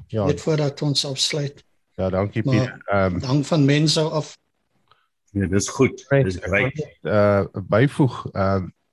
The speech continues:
Speaker 1: vir my eie geval nou, weet, 'n ou is nou so 'n bietjie meer as 'n week terug hier by die huis, by jou gesin na op 'n mission trip was, en dan as die Here wil, Saterdag ry ek nou weer.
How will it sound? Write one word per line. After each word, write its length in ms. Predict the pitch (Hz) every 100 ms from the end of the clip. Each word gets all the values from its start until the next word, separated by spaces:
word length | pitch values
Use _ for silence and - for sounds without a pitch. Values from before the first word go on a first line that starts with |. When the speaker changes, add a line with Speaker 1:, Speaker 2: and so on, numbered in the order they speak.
| _
Speaker 1:
vir 100 | 117
my 120 | 120 95
eie 180 | 151 175
geval 460 | 135 - 123 110 107
nou, 200 | 104 104 95 _ _ -
weet, 240 | 117 117
'n 80 | 98
ou 40 | 113
is 160 | 120
nou 100 | 127
so 120 | 120
'n 40 | 113
bietjie 220 | 107 127
meer 180 | 123 117
as 140 | 107
'n 100 | 113
week 260 | 98 117 117
terug 180 | 117 117
hier 120 | 110
by 80 | 107
die 120 | 104
huis, 400 | 92 113 - - - - - - - -
by 80 | -
jou 80 | 110
gesin 420 | 104 110 - 123
na 260 | 110 104 92
op 180 | 107 -
'n 100 | 101
mission 340 | 104 - 120
trip 240 | - 113 -
was, 280 | 113 113 104
en 100 | 90
dan 260 | 87 82
as 120 | - -
die 100 | 101
Here 200 | 104 101
wil, 240 | 104 101
Saterdag 640 | - - 107 107 - 107
ry 220 | 110 98 107
ek 120 | -
nou 160 | 101
weer. 340 | 95 113 104